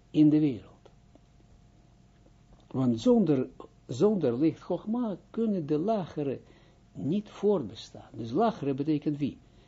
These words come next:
Zeer Anpin en Nukwa. Dat is de wereld. Wat is de wereld? Zeer Anpin en Nukwa. Niet, niet Ima. De bi-, niet de Bina is de wereld. Ja,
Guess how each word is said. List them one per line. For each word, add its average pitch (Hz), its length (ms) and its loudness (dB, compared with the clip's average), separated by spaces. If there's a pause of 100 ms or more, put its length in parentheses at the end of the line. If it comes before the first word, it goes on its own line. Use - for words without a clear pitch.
(140)
Zeer 165 300 6
Anpin 214 280 0
en 220 100 0
Nukwa. 139 460 -2
Dat 214 160 -2
is 196 120 0
de 202 120 0
wereld. 104 300 -2
Wat 185 160 -4
is 156 100 0
de 131 100 0
wereld? 101 380 -4
Zeer 139 260 0
Anpin 220 300 0
en 233 80 0
Nukwa. - 340 -4 (100)
Niet, 240 460 -4
niet 214 260 0
Ima. 208 400 4 (600)
De 120 180 -6
bi-, 117 140 -2
niet 196 240 4
de 143 100 6
Bina 123 400 0
is 196 200 0
de 147 120 2
wereld. 110 440 0
Ja, 240 200 -2